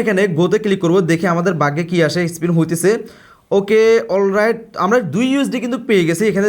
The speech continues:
দেখতে পাচ্ছেন যে congratulations, you have get a bonus, তো আমরা ক্রস করে ফেললাম। আমাদের আর শুধুমাত্র একটা ড্র আছে, তো আমরা আবার ক্লিক করলাম, দেখি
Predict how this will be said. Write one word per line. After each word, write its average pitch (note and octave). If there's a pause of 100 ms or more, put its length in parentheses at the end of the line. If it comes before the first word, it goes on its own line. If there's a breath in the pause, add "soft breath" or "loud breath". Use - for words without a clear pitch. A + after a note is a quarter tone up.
দেখতে -
পাচ্ছেন G3+
যে A#3
congratulations, F3
you F3
have F#3
get F3
a -
bonus, G3
তো -
আমরা E3
ক্রস D#3+
করে F#3
ফেললাম। G3+ (180)
আমাদের E3 (140)
আর D#3
শুধুমাত্র F3 (220)
একটা G#3+ (140)
ড্র D3+ (140)
আছে, G3 (400 loud breath)
তো F#3
আমরা F3+
আবার F3 (100)
ক্লিক F#3
করলাম, F#3+
দেখি F3